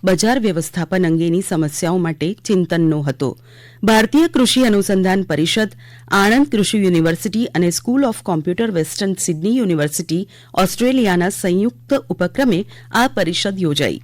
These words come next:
આ પ્રસંગે કુલપતિ ડોક્ટર કે બી કથિરિયાએ જણાવ્યું કે બદલાતા જતા વાતાવરણની પરિસ્થિતિઓ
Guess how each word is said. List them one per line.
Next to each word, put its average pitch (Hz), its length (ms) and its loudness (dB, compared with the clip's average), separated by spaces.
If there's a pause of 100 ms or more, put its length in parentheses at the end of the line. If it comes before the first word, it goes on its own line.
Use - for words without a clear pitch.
(640)
આ 175 120 2
પ્રસંગે 202 440 2
કુલપતિ 202 420 -2
ડોક્ટર 180 300 -2
કે 190 200 0
બી 254 120 0
કથિરિયાએ 165 560 -2
જણાવ્યું 165 440 0
કે 156 140 -2
બદલાતા 180 480 -2
જતા 202 280 -2
વાતાવરણની 170 680 -2
પરિસ્થિતિઓ 180 760 -2